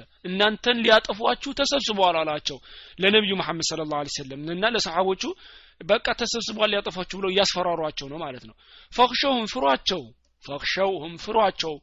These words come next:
ፈዛደሁም፣ አያችሁ፣ ነቢ መሐመድ ሰለላሁ ዐለይሂ ወሰለምና ሰሃቦቹ ግን ፈዛደሁም፣ ጨመራቸው፣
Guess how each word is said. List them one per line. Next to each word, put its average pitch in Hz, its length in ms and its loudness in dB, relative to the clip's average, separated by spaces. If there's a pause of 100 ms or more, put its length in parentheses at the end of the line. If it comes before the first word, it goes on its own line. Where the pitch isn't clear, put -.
(540)
ፈዛደሁም፣ 180 680 0 (360)
አያችሁ፣ 175 400 -6 (180)
ነቢ 151 220 -8
መሐመድ 156 300 -8
ሰለላሁ 151 320 -6
ዐለይሂ 151 120 -6
ወሰለምና 156 420 -10
ሰሃቦቹ 160 480 -6
ግን 214 160 -10
ፈዛደሁም፣ 175 800 -2
ጨመራቸው፣ 185 720 0